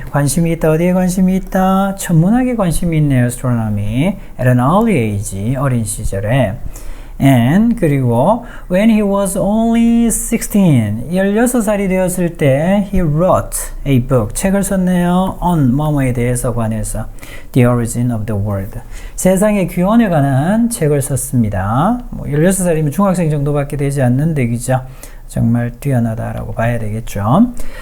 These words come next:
The, 어, manuscript was not published at the time. 그 당시에 원고죠. 이 글을 쓴 원고, 원고는 출판이 되어지지 않았습니다. 그러나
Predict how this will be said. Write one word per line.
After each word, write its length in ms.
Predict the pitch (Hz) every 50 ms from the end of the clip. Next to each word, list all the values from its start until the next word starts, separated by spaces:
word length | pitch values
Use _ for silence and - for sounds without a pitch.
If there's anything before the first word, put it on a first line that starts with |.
| - - - - - - - - - - - -
The, 120 | - 202 208
어, 600 | 208 214 214 214 214 - 170 185 196 190 185 185 185
manuscript 600 | 190 208 233 247 247 - - - - 220 196 185
was 240 | 175 170 170 160 156
not 340 | 165 165 175 185 196 190 202 -
published 560 | - 220 214 196 185 165 147 - - - -
at 160 | 156 143 - -
the 40 |
time. 420 | - - 165 160 147 131 120 120 120
그 100 | - 175
당시에 840 | 196 214 233 247 240 - 240 214 160 131 131 139 165 196 190 143 151
원고죠. 760 | 170 202 220 220 185 185 175 151 143 170 170 170 165 - - - - - - -
이 120 | 143 135
글을 260 | 131 165 160 160 156
쓴 200 | 147 - 160 143
원고, 680 | 131 135 147 165 175 165 131 113 110 117 135 156 156
원고는 500 | 123 147 156 165 160 165 165 175 196 208
출판이 420 | 202 - - 190 180 185 180 170 156
되어지지 380 | 160 175 175 165 156 156 143 143
않았습니다. 1120 | 135 165 202 220 208 208 - - 165 156 147 139 127 110 110 110 113 131 160 180 185 -
그러나 640 | - 139 131 120 117 113 117 135 135 113 92 -